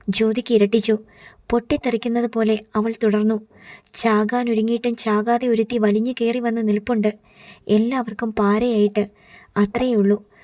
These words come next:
ജ്യോതി പറയുന്നതിനിടയിൽ തന്നെ അമർഷം പ്രകടിപ്പിച്ചുകൊണ്ട് തന്നെ സ്റ്റെപ്പ് കയറി മുകളിലേക്ക് പോയി.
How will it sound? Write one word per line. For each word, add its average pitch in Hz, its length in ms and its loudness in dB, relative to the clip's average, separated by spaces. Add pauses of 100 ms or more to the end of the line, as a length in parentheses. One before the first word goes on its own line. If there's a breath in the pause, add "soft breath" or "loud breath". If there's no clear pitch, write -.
(220 loud breath)
ജ്യോതി 214 420 2
പറയുന്നതിനിടയിൽ 220 800 0 (100)
തന്നെ 214 300 2 (460 loud breath)
അമർഷം 220 420 0
പ്രകടിപ്പിച്ചുകൊണ്ട് 220 680 -2
തന്നെ 220 240 0
സ്റ്റെപ്പ് 214 360 -2
കയറി 214 340 0 (160)
മുകളിലേക്ക് 220 540 -2
പോയി. 208 260 2